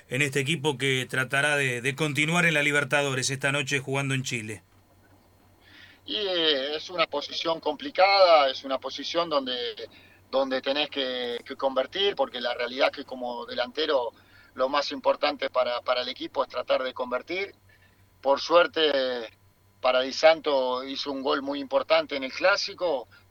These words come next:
Speaker 2: eso lo debe haber motivado, lo debe haber, este, cambiado la, la, la cabeza para él, porque yo fui entrenador y cuando las cosas no salen, por ahí estás,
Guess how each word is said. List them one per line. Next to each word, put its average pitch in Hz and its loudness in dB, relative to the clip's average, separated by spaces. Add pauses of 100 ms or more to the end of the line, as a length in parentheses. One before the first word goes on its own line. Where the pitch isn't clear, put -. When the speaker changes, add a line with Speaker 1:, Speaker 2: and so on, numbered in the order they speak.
Speaker 2:
eso 143 -2
lo 135 0
debe 131 0
haber 131 4
motivado, 139 4
lo 123 -2
debe 127 -2
haber, 127 -2 (320)
este, 120 -14
cambiado 139 2
la, 123 4
la, 120 -4
la 127 -2
cabeza 151 0
para 143 2 (120)
él, 214 -6 (520)
porque 120 -6
yo 135 -6
fui 139 -8
entrenador 135 4
y 151 -4
cuando 127 -2
las 123 -2
cosas 143 -4
no 135 -4
salen, 165 0 (200)
por 135 2
ahí 156 6
estás, 143 -2